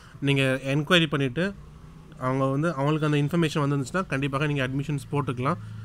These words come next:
அப்படி அதுல அட்மிஷன்ஸ்ல உங்களுக்கு ஏதாவது சப்போர்ட் தேவைப்பட்டுச்சுன்னா, டிஸ்கிரிப்ஷன்ல இருக்க நம்பருக்கு நீங்க தயவுசெய்து கால் பண்ணுங்க. எங்க டீம் வந்து உங்களுக்கு சப்போர்ட் பண்றதுக்கு ட்வென்டி ஃபோர் ஹவர்ஸ் ரெடியா இருக்கிறாங்க. So, இல்ல in, in case உங்களுக்கு ஏதாவது,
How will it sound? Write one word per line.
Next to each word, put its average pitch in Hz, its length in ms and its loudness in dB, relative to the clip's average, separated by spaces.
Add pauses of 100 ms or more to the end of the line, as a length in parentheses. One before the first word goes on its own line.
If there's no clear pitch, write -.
(160)
அப்படி 139 280 2
அதுல 143 260 4
அட்மிஷன்ஸ்ல 180 440 0
உங்களுக்கு 151 200 2
ஏதாவது 147 260 0
சப்போர்ட் 151 400 -2
தேவைப்பட்டுச்சுன்னா, 135 680 -2
டிஸ்கிரிப்ஷன்ல 147 360 -4
இருக்க 131 160 -2
நம்பருக்கு 123 380 -2
நீங்க 127 160 -2
தயவுசெய்து 120 400 -2
கால் 127 280 -2
பண்ணுங்க. 123 380 -2 (340)
எங்க 127 220 -2
டீம் 160 160 2
வந்து 143 180 2
உங்களுக்கு 131 280 -4
சப்போர்ட் 127 260 -4
பண்றதுக்கு 139 480 -2
ட்வென்டி 127 220 -2
ஃபோர் 131 120 0
ஹவர்ஸ் 135 240 -2
ரெடியா 123 300 0
இருக்கிறாங்க. 117 520 -4 (880)
So, 151 140 0
இல்ல 143 280 4
in, 143 240 0
in 139 140 0
case 156 160 0
உங்களுக்கு 143 300 0
ஏதாவது, 143 240 0